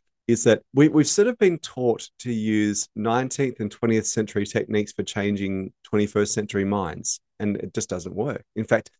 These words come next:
most of the techniques and tactics we've been taught for years, for decades, for centuries, really, not only do they not work,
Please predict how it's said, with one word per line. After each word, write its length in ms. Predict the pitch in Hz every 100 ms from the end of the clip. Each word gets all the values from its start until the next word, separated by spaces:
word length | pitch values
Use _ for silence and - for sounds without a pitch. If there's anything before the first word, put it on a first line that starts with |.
| _
most 220 | 123 156 160
of 60 |
the 60 | 185
techniques 540 | - 160 143 139 -
and 160 | - 113
tactics 400 | 120 113 117 101 117
we've 160 | 123
been 180 | 127 117
taught 320 | - 113 110
for 100 | -
years, 440 | 98 104 117 87 82
for 140 | -
decades, 460 | 104 175 - 90 -
for 80 | -
centuries, 540 | 165 208 - 92 90
really, 320 | 135 110 98 _ _ _ _ 127
not 160 | 156
only 180 | 190 190
do 140 | 165
they 100 | 147
not 240 | 135 131 -
work, 420 | 123 123 90